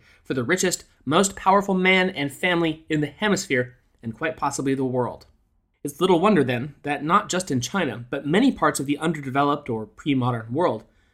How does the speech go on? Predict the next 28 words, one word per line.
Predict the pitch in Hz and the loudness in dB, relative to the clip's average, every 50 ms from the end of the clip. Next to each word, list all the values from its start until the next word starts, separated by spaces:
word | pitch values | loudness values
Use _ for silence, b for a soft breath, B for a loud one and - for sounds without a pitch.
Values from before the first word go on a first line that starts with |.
| _ - | _ -6
it | 139 117 127 | -6 -4 0
was, | 160 185 165 147 151 151 b b b b b | 2 4 4 2 0 -2 b b b b b
and | 160 160 165 | -2 0 2
sometimes | - 226 214 202 196 185 156 - | 2 2 2 2 0 0 0 0
remains, | 143 131 175 220 202 151 127 120 139 147 - - _ _ _ _ _ | 0 2 2 2 2 2 2 0 -2 -4 -6 -12 _ _ _ _ _
customary | - - 202 196 208 202 190 180 175 | -2 0 0 2 2 4 4 4 4
to | 175 - 175 | 2 0 -2
delay | 160 180 170 202 226 214 | 0 2 2 4 4 2
giving | 185 160 160 160 156 | 2 2 2 2 2
newborns | 151 147 143 131 131 131 135 - | 4 4 4 4 2 0 0 -2
a | 156 139 | -4 -8
proper | - - - - 233 - - 151 135 | -8 -6 -2 -2 0 0 2 2 2
name | 120 110 107 120 - _ - | 2 0 -4 -8 -10 _ -6
until | 156 147 165 151 | -2 -2 0 0
their | 156 143 | 0 -2
first | 143 - - 165 165 170 - - - | -2 -4 -2 -2 -2 -2 -4 -4 -2
birthday, | 165 175 175 - - - - - _ _ _ _ | 0 0 0 -4 -8 -14 -14 -14 _ _ _ _
or | - 196 | -2 0
even | 214 220 208 208 190 | 0 2 4 4 4
beyond. | 190 180 226 214 220 117 - - - _ _ _ _ _ _ _ _ _ _ _ _ | 4 4 2 2 0 -2 -6 -10 -18 _ _ _ _ _ _ _ _ _ _ _ _
No | 131 143 | -2 2
reason | 143 165 170 170 170 | 2 4 2 2 2
to | 160 | 2
get | 151 170 - - | 2 0 0 -2
too | - 156 | -4 -6
attached | 156 - 185 180 175 - - | -4 0 0 0 0 0 -2
to | 156 139 | -6 -4
something | - 131 123 131 131 135 131 | -4 -4 -4 -4 -6 -8 -10